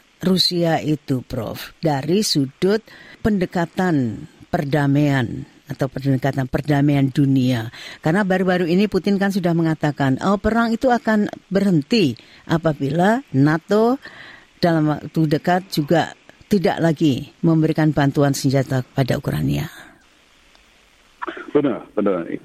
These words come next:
Speaker 2: Kalau kita mau mencari kemungkinan, uh, perdamaian, kita harus memahami, uh, motivasi dan asal-usul dari perang ini. Ini merupakan serangan dari Rusia, serangan yang sama sekali tidak ada alasan, dengan motivasi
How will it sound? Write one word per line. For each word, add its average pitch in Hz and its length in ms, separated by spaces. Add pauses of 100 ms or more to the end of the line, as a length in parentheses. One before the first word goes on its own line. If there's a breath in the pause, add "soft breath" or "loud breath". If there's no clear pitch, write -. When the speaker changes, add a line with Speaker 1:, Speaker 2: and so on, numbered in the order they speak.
(160)
Speaker 2:
Kalau 110 160
kita 98 400 (160)
mau 90 160
mencari 87 800 (320 loud breath)
kemungkinan, 92 800
uh, 85 160
perdamaian, 85 560
kita - 240
harus 85 320
memahami, 85 640
uh, 90 80
motivasi 92 720 (320)
dan 90 400
asal-usul 90 640
dari 80 320 (180)
perang 82 220
ini. 95 240
Ini 131 160
merupakan 104 480
serangan 87 400
dari 82 240
Rusia, 90 480 (640 loud breath)
serangan 101 640
yang 90 480 (400)
sama 101 160
sekali 101 240
tidak 95 320
ada 90 80
alasan, 82 560 (480 loud breath)
dengan 95 400
motivasi 98 880